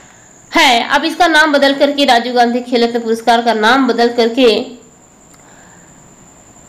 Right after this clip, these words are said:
मेजर ध्यानचंद खेल रत्न पुरस्कार कर दिया गया है, जिसकी शुरुआत अठ-, उन्नीस सौ इक्यानवे बानवे में हुआ और इस समय इसे इनाम के रूप में पच्चीस लाख राशि दिया जाता है। और दो हज़ार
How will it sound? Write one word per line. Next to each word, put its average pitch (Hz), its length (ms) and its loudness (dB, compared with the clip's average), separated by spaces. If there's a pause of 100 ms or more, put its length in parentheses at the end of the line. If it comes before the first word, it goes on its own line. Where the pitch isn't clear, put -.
(720)
मेजर 320 420 4
ध्यानचंद 277 760 0
खेल 277 140 2
रत्न 254 200 0
पुरस्कार 240 480 0
कर 269 160 -2
दिया 285 260 0
गया 302 180 0
है, 226 340 2
जिसकी 226 260 -6
शुरुआत 214 360 0
अठ-, - 160 -6
उन्नीस 233 260 2
सौ 226 60 0
इक्यानवे 277 440 0
बानवे 294 300 0
में 330 80 -2
हुआ 294 280 0
और 214 440 0
इस 240 220 -6
समय 311 180 2
इसे 262 340 2
इनाम 254 520 0
के 262 100 -4
रूप 214 180 -4
में 226 120 0
पच्चीस 226 340 -4
लाख 262 180 2
राशि 247 300 -2
दिया 277 240 2
जाता 294 260 0
है। 254 260 -2
और 208 140 2
दो 220 180 2
हज़ार 208 440 0